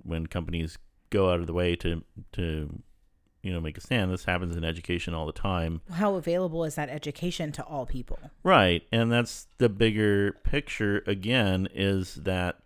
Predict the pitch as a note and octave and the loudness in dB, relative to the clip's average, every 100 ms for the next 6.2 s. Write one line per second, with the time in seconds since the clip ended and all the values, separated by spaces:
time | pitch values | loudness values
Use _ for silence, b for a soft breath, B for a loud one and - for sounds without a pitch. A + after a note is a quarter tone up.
0 | _ F#2 F2+ G#2+ G#2 - G2 F#2+ F#2 - | _ -10 -6 -2 -2 0 -2 -2 -4 -4
1 | G2+ G2+ F#2+ F#2 F#2 - - _ _ _ | -2 -2 -2 -4 -8 -14 -20 _ _ _
2 | _ _ _ - - _ - - _ _ | _ _ _ -20 -20 _ -16 -16 _ _
3 | _ _ _ - G#2 G2+ F2 F#2 G2 F#2+ | _ _ _ -8 -4 -4 -4 -4 -2 -2
4 | - E2+ F#2 G2+ G2 F#2+ F2+ F2+ D#2+ - | -4 -6 -2 -2 0 0 -2 -4 -8 -4
5 | G2+ G2+ F2 D2+ D2+ - - E2+ D#2+ D#2 | 0 0 0 -4 -10 -16 -14 -10 -8 -8
6 | D#2+ - | -10 -14